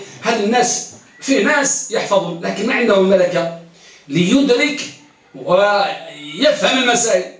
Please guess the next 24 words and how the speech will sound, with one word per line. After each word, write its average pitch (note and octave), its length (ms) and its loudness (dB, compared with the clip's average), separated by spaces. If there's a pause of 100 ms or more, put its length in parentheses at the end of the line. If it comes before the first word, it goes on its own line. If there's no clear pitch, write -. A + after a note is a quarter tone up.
عنده D#4+ 380 0
حفظ G4 300 -4 (220)
لكن C#4 540 -2
ملكة C#4 400 2
ما C4+ 100 0
موجودة، F3+ 500 -2
فهم؟ - 420 0 (600)
طيب، - 400 0 (380)
أو C4 200 2
إدراك C#4 540 2
المسائل، D4+ 800 -2 (1160)
تطلق - 320 0
كلمة C#4 380 2
العلم C#4+ 500 -2
على A#3 360 2
إدراك C#4+ 400 0
المسائل، A#3 680 -2
واضح؟ - 520 0 (640)
أو D4 60 2 (160)
تط-، - 460 -4
تطلق C#4+ 440 2
على C#4 460 2
نفس - 520 -2
المسائل، C4+ 840 0